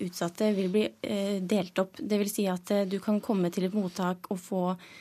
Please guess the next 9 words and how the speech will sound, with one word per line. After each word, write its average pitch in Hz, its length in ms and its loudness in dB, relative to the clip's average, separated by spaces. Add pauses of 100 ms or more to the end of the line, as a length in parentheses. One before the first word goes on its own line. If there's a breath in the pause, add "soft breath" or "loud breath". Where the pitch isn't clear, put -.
(220 loud breath)
eh, 202 120 2
foretatt 180 420 0
en 196 100 2
rettsmedisinsk 185 640 -2
undersøkelse, 220 840 4
mens 214 300 4
den 208 340 2
medisinske 196 600 0
behandlingen 185 720 2